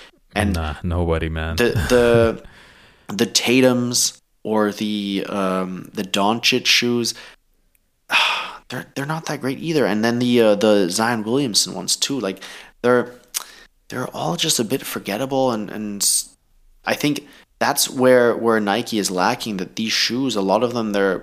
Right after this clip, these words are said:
Speaker 1: probably great performance shoes, the Jordans especially, but they look too performance. Whilst
Speaker 2: Yeah.
Speaker 1: when you look at the Adidas shoes that are coming out now,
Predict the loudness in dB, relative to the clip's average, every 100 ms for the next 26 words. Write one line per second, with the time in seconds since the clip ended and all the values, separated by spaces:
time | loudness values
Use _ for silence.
0 | -6 -2 -2 0 -2 -2 -2 -2 -2 -10
1 | -6 -4 -2 -2 -4 -6 -8 -8 -2 2
2 | 2 0 -4 -4 -2 0 0 -2 -12 -18
3 | -14 -6 -2 -2 -4 -6 -6 -6 -8 -8
4 | -8 -8 -12 -16 -16 _ _ -2 2 2
5 | 0 -4 -6 -4 -2 -2 0 -4 -6 -2
6 | 0 0 -2 0 0 0 0 -2 0 2
7 | 0 -2 -4 -4 -4 -6 -6 -6 -4 -6
8 | -6 -6 -4 -6